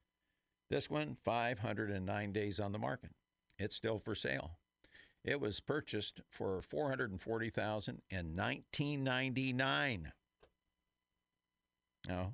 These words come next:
that's twenty years ago now. Huh. They have now lowered the price twenty-five thousand dollars below what they purchased it for in nineteen ninety-nine. Now, five hundred nine days on the market, still unsold.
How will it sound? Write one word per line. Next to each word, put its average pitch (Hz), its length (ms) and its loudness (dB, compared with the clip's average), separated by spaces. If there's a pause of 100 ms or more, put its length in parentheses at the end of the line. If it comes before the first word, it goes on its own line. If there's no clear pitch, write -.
that's 95 220 -2
twenty 110 220 0
years 98 260 0
ago 82 160 0
now. 85 300 -2 (1600)
Huh. 120 160 4 (1200)
They 107 80 2
have 98 160 0
now 123 360 2 (140)
lowered 110 500 2
the 98 80 0
price 95 680 0 (1200)
twenty-five 107 520 0
thousand 104 340 0
dollars 101 320 2
below 101 200 0
what 95 120 -2
they 82 120 -2
purchased - 520 -4
it 82 120 -2
for 80 320 -2
in 87 220 -2
nineteen 82 720 -4 (220)
ninety-nine. 85 800 -4 (480)
Now, 90 180 0
five 101 300 0
hundred 98 240 -2
nine 90 240 -2
days 85 240 -2
on 90 80 -4
the 87 80 -6
market, 95 280 -6
still 90 300 -2
unsold. 87 420 -2